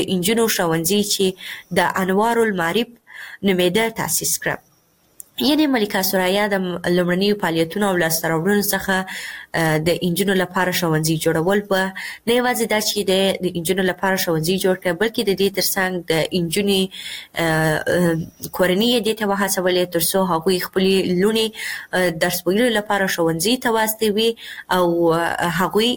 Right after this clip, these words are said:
تعلیم ترلاسه کړي. یعنې د دې، دا د دې لومړني ګامونه وه چې د تعلیم لپاره پورته کړي وه. او همچنان په نولس سوه یوویشتم کال کې په افغانستان کې لومړني د انجونو ښوونځي چې جوړ سول، هغه په خپله د انوار المعارف په نامه سره یادېدل، چې دا هم ملکه سرایه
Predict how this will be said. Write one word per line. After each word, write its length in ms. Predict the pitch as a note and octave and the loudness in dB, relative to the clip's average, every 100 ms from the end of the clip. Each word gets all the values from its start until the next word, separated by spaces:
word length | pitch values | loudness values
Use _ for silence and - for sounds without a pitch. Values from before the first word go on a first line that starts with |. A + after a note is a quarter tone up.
| - | -2
تعلیم 240 | F3+ F#3 F3 | -2 -2 -2
ترلاسه 480 | F3 E3 E3 E3 | -4 -4 -4 -4
کړي. 240 | - - - - - - - | -10 -12 -12 -12 -16 -16 -4
یعنې 200 | B3 C#4 A3+ | 0 2 2
د 20 | G3+ E3+ | 0 2
دې، 140 | C4 C4 B3+ G3+ | 2 2 2 0
دا 100 | A3 | 0
د 80 | G#3 F#3+ | 0 0
دې 80 | A3 G3+ | 0 0
لومړني 340 | E3 E3 F#3+ | -2 0 -2
ګامونه 320 | F3+ E3+ G3+ B3+ | 0 -2 0 2
وه 140 | B3 | 2
چې 140 | A#3+ F#3 | 0 -2
د 40 | E3 | -2
تعلیم 200 | D#3+ F3+ | -2 -2
لپاره 320 | G#3+ G#3+ A3+ A#3+ B3 - | -2 0 0 0 -2 -6
پورته 280 | - D#3+ D#3+ | -6 -6 -6
کړي 200 | E3 E3 | -6 -2
وه. 140 | E3+ D#3+ | 0 0
او 160 | F3+ F3 | 0 0
همچنان 400 | A#3 B3+ A#3 A#3 A3+ | -4 -4 -2 -2 -2
په 60 | G3 | -2
نولس 320 | F#3+ F3+ - | -2 0 -2
سوه 80 | E3+ E3 | 0 0
یوویشتم 360 | E3 - A3+ A#3+ | 0 0 -2 -2
کال 160 | A#3 A3 | -2 -2
کې 220 | G#3+ A3 A3 - - - - | -2 -4 -4 -6 -12 -14 -4
په 60 | F#3+ | -2
افغانستان 440 | F3+ F3+ E3+ - A3+ | 0 -2 -2 -2 -2
کې 100 | A3+ | 0
لومړني 460 | G3 F3 F3 G#3 B3+ | 0 0 2 2 2
د 80 | A#3+ F#3+ | 0 -2
انجونو 260 | F#3+ G#3 | 0 0
ښوونځي 380 | G#3 F#3 E3+ E3+ F#3 | 2 0 0 -2 -2
چې 60 | F3 E3 | -4 0
جوړ 180 | G3+ | 2
سول، 260 | A#3 - G#3+ | 2 0 -2
هغه 280 | F3+ E3 F#3 F#3 | 0 0 -2 -2
په 60 | F3+ | -6
خپله 260 | - G3+ G3+ E3+ | -2 0 0 0
د 40 | - F3 | -2 -2
انوار 320 | E3 F3+ F#3+ | 0 0 0
المعارف 360 | F3+ E3 D#3+ A#3 | 0 0 -2 0
په 60 | C4+ | 0
نامه 180 | C4+ C4 | 0 0
سره 160 | B3+ B3 | 0 0
یادېدل، 440 | A3+ A3 A3 A3 | 0 0 -2 -2
چې 140 | A3 F3+ | -4 -2
دا 60 | F3+ | -4
هم 220 | - C4 D4 - - - - | 0 -2 -4 -10 -10 -10 -2
ملکه 260 | F#3 E3 D#3+ | 0 0 -2
سرایه 440 | E3+ E3+ E3+ F3+ | 0 2 2 2